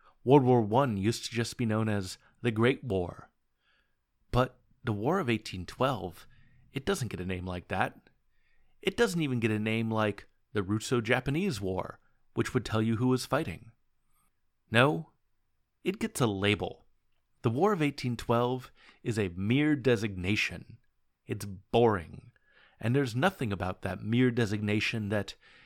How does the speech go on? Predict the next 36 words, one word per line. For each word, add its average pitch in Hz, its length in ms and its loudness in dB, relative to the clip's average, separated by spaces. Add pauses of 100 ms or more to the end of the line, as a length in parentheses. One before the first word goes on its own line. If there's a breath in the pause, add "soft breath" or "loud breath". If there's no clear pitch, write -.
(180 soft breath)
invites 113 600 2
curiosity 104 760 0
or 90 140 -8
exploration. 107 880 -2 (300)
It 107 100 -8
just 147 240 2
seems 139 300 -2
to 123 80 -4
say, 113 460 0 (280)
"This 127 240 4
happened, 101 640 0 (380)
let's 113 280 0
move 98 200 -2
on." 85 320 -12 (540)
It's - 80 -8
also 139 220 0
not 101 160 2
even 92 160 -4
an 90 80 -8
accurate 98 380 -2
designation, 98 680 -6
since 131 260 0
the 117 60 -6
war 104 200 2
took - 200 -6
place 104 280 -2
eighteen 104 320 -4
twelve 98 260 -4
to 98 100 -4
eighteen 98 240 -6
fifteen, 98 460 -4
but 92 160 -10 (180)
we'll 127 120 6
get 110 160 0
to - 80 -10
that. - 320 -12